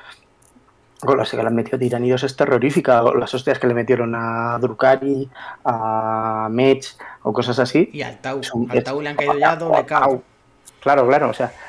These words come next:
Speaker 1: o al Tau, o cos-, o sea, es que es-, esas hostias son terroríficas. Esta, bueno, yo, puedes seguir jugando, puedes tener una lista competitiva. Sí que es verdad que es lo que te digo yo, que, que tiene problemas para puntuar,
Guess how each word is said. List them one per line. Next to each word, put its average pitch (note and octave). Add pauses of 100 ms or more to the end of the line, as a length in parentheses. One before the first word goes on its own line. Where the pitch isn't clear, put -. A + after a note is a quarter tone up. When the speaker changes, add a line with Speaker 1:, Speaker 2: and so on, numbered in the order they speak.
(120)
Speaker 1:
o A#2+
al A2+
Tau, C3 (100)
o -
cos-, -
o -
sea, B2
es -
que -
es-, -
esas D3+
hostias D#3
son E3
terroríficas. C#3+
Esta, - (240)
bueno, D3
yo, B2+ (160)
puedes E3
seguir B2
jugando, C#3
puedes C3+
tener B2+
una A#2+
lista B2
competitiva. B2 (800)
Sí D#3
que D3+
es C3
verdad C3
que -
es A#2
lo B2
que A#2+
te A#2
digo A2+
yo, B2+
que, B2 (200)
que - (160)
tiene D3
problemas B2
para A2+
puntuar, A2+